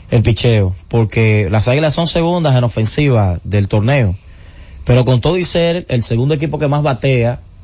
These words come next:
hasta el momento en el torneo, todo lo que hay en cuanto a estadístico del equipo es negativo. Eh, han permitido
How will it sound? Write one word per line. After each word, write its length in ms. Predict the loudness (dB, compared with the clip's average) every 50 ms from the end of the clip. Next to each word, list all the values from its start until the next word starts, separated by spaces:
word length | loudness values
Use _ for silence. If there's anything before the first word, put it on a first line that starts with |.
| -8
hasta 320 | -4 -2 0 0 0 0 2
el 60 | 2
momento 380 | 2 2 2 0 0 0 0
en 60 | 0 0
el 100 | 0 0
torneo, 460 | -2 0 0 2 2 2 0 0 -4 -8 -14 -20 -20 -20 -20 -20 -20 -20 -20 -20 -20 -6
todo 300 | 0 2 2 2 2 2
lo 120 | 0 -2 -2
que 220 | -4 -4 -4 -2
hay 220 | -2 0 0 0 0
en 100 | 0 0
cuanto 240 | -2 -2 -2 -2
a 40 | -4
estadístico 680 | -4 -2 -2 -2 -2 -2 -2 -4 -6 -4 -4 -4 -2
del 120 | -2 -2 -2
equipo 320 | -2 -2 -4 -4 -2 -2
es 60 | -2
negativo. 580 | 0 0 0 -2 -2 0 0 0 2 0 -2 -4 -6 -12 -20 -20 -20 -20 -20 -20 -20 -20 -20 -20 -20 -8
Eh, 220 | -2 0 2 4 4
han 140 | 4 2 2
permitido 640 | 2 0 0 0 0 0 0 2 2 0 0 -2